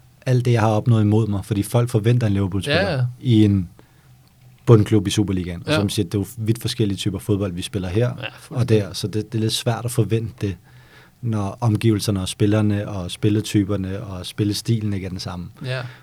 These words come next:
Speaker 1: Det er også det. Det, det, det er svært at forvente, at du får den samme kvalitet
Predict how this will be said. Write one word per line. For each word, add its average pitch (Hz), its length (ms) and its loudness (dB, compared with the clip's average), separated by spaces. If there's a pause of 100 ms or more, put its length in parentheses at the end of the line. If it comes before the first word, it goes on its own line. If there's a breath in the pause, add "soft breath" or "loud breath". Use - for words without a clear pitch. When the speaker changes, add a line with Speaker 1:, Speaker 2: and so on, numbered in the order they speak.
(140)
Speaker 1:
Det 127 80 6
er 117 40 6
også 110 220 -2
det. - 240 -8
Det, 120 180 -4
det, 123 260 0
det 131 60 4
er 123 40 6
svært 120 560 0 (160)
at 107 120 -2 (140)
forvente, 107 380 0
at 90 60 -6
du 107 60 -2
får 104 180 -4
den 98 80 -4
samme 98 240 -4
kvalitet 104 640 -4